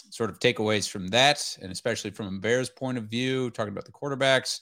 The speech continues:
talk about free agency at length. A couple of new quarterbacks have, uh, or a couple quarterbacks have found their homes for the foreseeable future, and one certain quarterback in the N F C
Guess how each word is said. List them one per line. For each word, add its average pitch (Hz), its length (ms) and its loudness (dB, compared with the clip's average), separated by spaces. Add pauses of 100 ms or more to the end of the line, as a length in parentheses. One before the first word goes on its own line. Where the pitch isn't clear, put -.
(360)
talk 147 140 2
about 120 220 4
free 120 120 0
agency 139 460 0
at 131 80 0
length. 127 320 -2
A - 40 -20
couple 117 200 -4
of 104 80 -6
new 117 140 -4
quarterbacks 117 640 -2
have, 104 260 -12
uh, 98 160 -4
or 104 140 -2
a 104 40 -2
couple 110 240 -6
quarterbacks 110 460 0
have 95 240 -14 (320)
found 143 260 6
their 123 160 4
homes 151 380 2
for 147 140 -8
the 131 60 -6
foreseeable 139 520 -6
future, 139 720 -4
and 104 280 -4
one 117 240 -4
certain 110 360 -6
quarterback 113 440 -4
in 202 60 -6
the 220 60 -4
N 208 60 -4
F 170 80 -4
C 147 40 -8